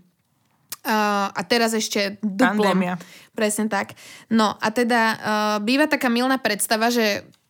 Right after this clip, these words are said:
Speaker 1: tampon sa môže vo vás stratiť, alebo teda, že
Speaker 2: Mhm.
Speaker 1: niekde sa vám tam hlboko zapadne. E,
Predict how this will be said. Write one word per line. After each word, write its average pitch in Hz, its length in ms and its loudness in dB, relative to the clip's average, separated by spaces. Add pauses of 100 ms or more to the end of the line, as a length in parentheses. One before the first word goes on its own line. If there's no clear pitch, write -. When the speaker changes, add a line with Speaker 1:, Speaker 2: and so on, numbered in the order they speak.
Speaker 1:
tampon 302 400 4
sa 294 160 2
môže 240 240 2
vo 240 100 0
vás 226 240 0
stratiť, 214 540 -2
alebo 202 240 0
teda, 202 260 -2
že 202 380 0
Speaker 2:
Mhm. 202 100 -2
Speaker 1:
niekde 233 380 4
sa 220 100 -2
vám 208 160 -2
tam 202 140 -2
hlboko 214 340 -2
zapadne. 202 640 -2 (260)
E, - 140 -4